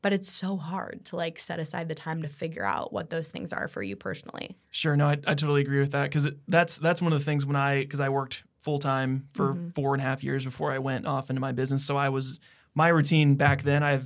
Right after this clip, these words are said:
Speaker 2: YouTube videos of it, and it's kinda scary to watch, like, oh yeah, I'd get up at, like, six in the morning, go work out, go work my nine to five all day,
Speaker 1: Mm-hmm.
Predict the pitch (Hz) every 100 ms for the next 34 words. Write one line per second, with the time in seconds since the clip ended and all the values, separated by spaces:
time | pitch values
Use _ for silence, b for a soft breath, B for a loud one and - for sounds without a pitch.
0 | - 147 143 143 131 131 131 131 127 131
1 | 135 139 180 143 - 143 147 135 135 131
2 | 135 139 131 123 b b b b b 180
3 | 190 165 135 143 143 139 135 - b b
4 | - 147 143 160 190 202 165 143 139 147
5 | 151 175 160 139 147 147 151 143 139 143
6 | 143 143 143 139 135 135 143 147 139 131
7 | 131 143 - 240 214 202 196 226